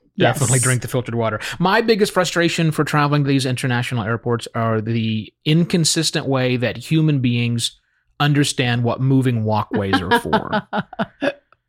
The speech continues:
Speaker 1: You know, it's a, it is a moving walk way.
Speaker 2: <laughs>
Speaker 1: It is not a moving stand
Speaker 2: Stand.
Speaker 1: way.
Speaker 2: <laughs>
Speaker 1: My gosh. And it is, it is very country specific.
Speaker 2: Yeah.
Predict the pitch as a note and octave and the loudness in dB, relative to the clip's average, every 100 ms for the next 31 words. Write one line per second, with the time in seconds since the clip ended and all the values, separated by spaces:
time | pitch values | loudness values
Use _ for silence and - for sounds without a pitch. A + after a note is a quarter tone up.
0 | _ _ _ _ D#3+ D#3 D3+ E3+ - C#3 | _ _ _ _ 4 6 6 4 2 2
1 | C3 D#3 D#3 C#3+ C#3 D#3 F3+ D#3+ D3 C3+ | 2 4 2 4 4 6 6 6 2 0
2 | _ _ B2 A#2 A#2 A2+ A#2 A2+ - - | _ _ -2 4 6 6 4 2 -4 -10
3 | - _ _ _ - - - A#4+ - A#2+ | -10 _ _ _ -4 -2 4 4 4 2
4 | A4 - A4 A4 - G4+ - C#3+ C3 D#3+ | 2 0 -2 -4 -6 -8 -2 -2 2 4
5 | E3 D#3 D#3+ D#3 D3+ C#3+ C#3 - - - | 6 6 8 6 6 4 2 -2 -8 -4
6 | - - B2+ C3 B2+ B2+ A#2+ A#2 A#2 A2+ | -2 2 4 6 4 4 4 4 2 0
7 | - - A2+ A2 D4 - C4 C#4 C#4+ C4 | -2 0 4 4 4 2 4 2 2 -2
8 | B3 _ - - B2 G#2+ G#2 G#2 - F#3 | -6 _ -12 -4 -2 -2 -4 -6 -2 0
9 | D3+ A#2+ D#3+ F3 F3 F3 C#3+ B2 - D3 | 0 2 2 4 6 4 2 -6 0 2
10 | D3 A#2 A#2 D#3 D#3+ - A#2 D#3 - E3 | 2 0 0 0 0 -4 -2 -2 -4 -4
11 | - B3 - - - _ _ _ _ _ | -2 -2 -6 -10 -16 _ _ _ _ _
12 | _ - A3+ G3 G3 | _ 0 2 2 -2